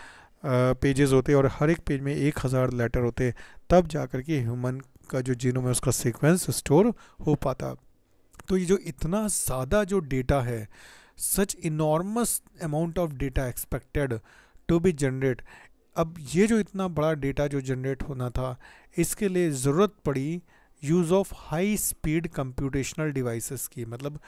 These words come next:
जो नॉर्मल कंप्यूटर्स इतने बड़े डेटा को स्टोर करके एनालाइज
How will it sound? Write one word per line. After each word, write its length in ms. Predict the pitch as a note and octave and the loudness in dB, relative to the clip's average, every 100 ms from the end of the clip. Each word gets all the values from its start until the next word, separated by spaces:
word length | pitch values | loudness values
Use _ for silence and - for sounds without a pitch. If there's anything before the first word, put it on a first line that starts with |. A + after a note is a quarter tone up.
| - - - | -20 -20 -16
जो 260 | - C#3+ C#3+ | -2 2 2
नॉर्मल 440 | C3+ C3 C#3+ F#3 | 2 2 4 2
कंप्यूटर्स 640 | F#3+ E3+ D3+ D#3 E3+ D#3+ G3 | 0 -2 -2 0 0 0 -4
इतने 460 | F3 D#3 - E3+ | -8 -8 -8 -8
बड़े 280 | D#3 C#3+ D#3 | -4 -2 -2
डेटा 300 | D3 C#3 C#3+ | -4 -4 -4
को 400 | C#3 D#3+ D3+ D#3+ - - - - | -4 -2 -2 -2 -6 -20 -14 -4
स्टोर 400 | C3 - E3+ F3+ | -4 0 2 2
करके 340 | - D3+ - | 0 -6 -4
एनालाइज 520 | D#3+ C#3+ C#3+ D3 C3+ | -4 -4 -2 -2 -2